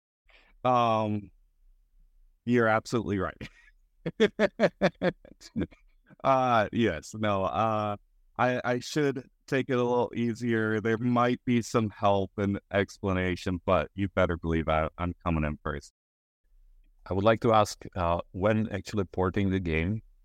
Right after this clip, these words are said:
Speaker 2: uh, to Mac or other platforms, uh, what is the,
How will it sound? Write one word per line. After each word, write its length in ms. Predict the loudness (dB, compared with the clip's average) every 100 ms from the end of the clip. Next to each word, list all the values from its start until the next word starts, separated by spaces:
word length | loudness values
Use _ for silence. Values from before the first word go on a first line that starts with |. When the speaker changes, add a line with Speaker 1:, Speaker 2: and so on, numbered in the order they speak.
| -6
Speaker 2:
uh, 240 | -2 -2 -2
to 300 | -4 -2 -4
Mac 360 | -4 -4 -6 -4
or 140 | -2
other 200 | 0 -2
platforms, 680 | -2 -2 -2 -10 -8 -10 -12 _ -20 _ _ _
uh, 320 | -2 0 0 -2 -8 _ -20 -8
what 200 | -4 0
is 140 | 0
the, 400 | 0 0 2 0